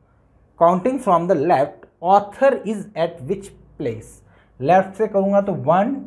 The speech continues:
टू, थ्री, फोर्थ, फोर्थ प्लेस पे होगा ऑथर। क्लियर? अगले वाले में, अगले वाले में क्या है देखो, मतलब देखो बड़े सिंपल तीन क्वेश्चन है, फटाफट हो जाएंगे।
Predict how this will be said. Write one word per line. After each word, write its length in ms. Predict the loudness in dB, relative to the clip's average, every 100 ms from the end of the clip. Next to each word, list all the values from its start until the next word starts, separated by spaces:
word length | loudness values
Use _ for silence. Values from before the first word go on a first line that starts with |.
| -14 -10
टू, 380 | -6 -6 -8 -14 -14
थ्री, 260 | -10 -10
फोर्थ, 400 | -12 -12 -8 -8
फोर्थ 500 | -12 -8 -4 -4 -6
प्लेस 220 | -12 -12 -14
पे 140 | -14
होगा 240 | -12 -12
ऑथर। 360 | -14 -18 -20 -20 _ _ _ _ _ _ -8
क्लियर? 360 | -4 -4 -8 -16 _ _ _ _ _ _ _ _ _ _ _ _ _ _ -8
अगले 200 | 0 2
वाले 200 | 2 -2
में, 120 | -10 -18 _ _ _ -4
अगले 200 | 4 6
वाले 200 | 6 2
में 160 | -2
क्या 120 | 0 0
है 80 |
देखो, 200 | -2 -6 -12 -16 -20 _ _ _ _ _ _ _ _ _ -8
मतलब 160 | -2 2
देखो 140 | 0
बड़े 300 | 2 4 4
सिंपल 300 | 4 0 -2
तीन 260 | 0 0 2
क्वेश्चन 300 | 2 0 -2
है, 120 | -2
फटाफट 380 | 2 2 2 -2
हो 80 | -4
जाएंगे। 240 | -6